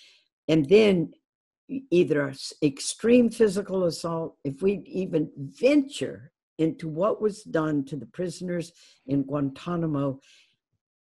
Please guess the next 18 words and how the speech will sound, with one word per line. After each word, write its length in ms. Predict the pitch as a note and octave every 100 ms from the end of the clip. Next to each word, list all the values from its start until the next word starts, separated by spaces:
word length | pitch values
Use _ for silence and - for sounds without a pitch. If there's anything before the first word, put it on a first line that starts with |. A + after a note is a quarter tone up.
| _ -
it's 340 | D3+ - - _
too 140 | - G3+
hard 180 | G3
even 260 | F3+ F3 D#3
to 100 | -
mention, 800 | B2+ C#3 E3+ F3 - F3 E3 D#3
but 280 | D3+ C#3 -
what 360 | D3 D#3+ E3 - _ -
unspeakable, 1000 | D3+ D3+ - - G3+ D3 C#3+ A#2 A#2 B2
with 180 | C3+
their 160 | B2+ B2+
heads 480 | B2 D#3+ G3 F3 -
and 180 | C3+ C3+
faces 540 | F3+ F3+ F3 F3 D#3
smashed 400 | - E3+ D#3+ D#3
against 300 | C#3 D#3+ C3+
the 60 | C#3+
wall, 360 | D3 D3 D3